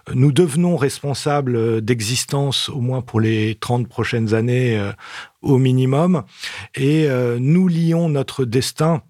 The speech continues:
et donc notre construction de soi à un partenaire conjugal qui fait que, euh, nous allons, évidemment, nous acceptons de facto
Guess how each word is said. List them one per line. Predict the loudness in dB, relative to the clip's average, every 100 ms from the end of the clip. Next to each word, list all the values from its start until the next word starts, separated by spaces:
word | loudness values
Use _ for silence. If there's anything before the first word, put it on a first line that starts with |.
| _ _ -6
et | -2
donc | -2 -4
notre | -4 -4 -4
construction | -2 -4 -4 -6 -4 -4
de | -4
soi | 0 2 2 -2 -8 -16 -16 -12
à | -4 0 0 0 -2 -4
un |
partenaire | -2 -4 -4 -6 -4
conjugal | -4 -4 0 0 0 -4 -10 -16 -12
qui | -12
fait | -6 -6
que, | -2 0
euh, | 0 0 -2 -2 -2 -4 -6
nous | -2 0 2 0
allons, | -2 -2 -4 -6 -12 -4
évidemment, | 0 0 0 0 2 2
nous | 2 0
acceptons | -2 -2 -6 -4 0 0
de | 0
facto | -2 -4 -4 -2 0 0